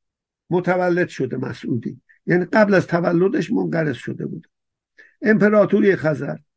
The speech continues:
در سال نهصد و شصت و پنج میلادی با حمله سویا تسلاو، امیر کیف، همین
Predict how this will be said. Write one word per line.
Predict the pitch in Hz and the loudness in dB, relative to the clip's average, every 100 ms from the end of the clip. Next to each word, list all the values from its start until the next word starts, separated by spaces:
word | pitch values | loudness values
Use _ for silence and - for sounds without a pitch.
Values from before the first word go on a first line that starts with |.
| _ _ _ - | _ _ _ -2
در | 202 | -2
سال | 175 - - 160 151 - _ - | 0 -2 -2 -2 -6 -10 _ -2
نهصد | 190 185 - 190 | 0 2 0 -2
و | 160 147 _ _ _ | -2 -6 _ _ _
شصت | - 185 - 185 | -6 -6 -6 -8
و | |
پنج | 160 202 208 160 | -2 0 0 0
میلادی | 151 151 147 139 127 | -4 -4 -4 -6 -6
با | 139 214 | -2 0
حمله | 170 170 156 160 135 - _ _ _ _ | 2 2 2 2 0 -2 _ _ _ _
سویا | - 214 214 156 - | 0 4 4 2 -2
تسلاو، | - 220 - 160 156 180 240 196 _ _ _ _ _ _ _ _ _ _ _ _ _ _ _ _ _ - | -2 -2 -2 -2 0 -2 -6 -16 _ _ _ _ _ _ _ _ _ _ _ _ _ _ _ _ _ -2
امیر | 185 185 208 180 156 | 0 4 4 2 0
کیف، | 127 - 175 160 196 226 - _ _ _ _ _ _ _ _ _ _ _ _ | -4 -6 4 6 6 2 -4 _ _ _ _ _ _ _ _ _ _ _ _
همین | - 143 147 139 - | -10 -4 -2 -4 -8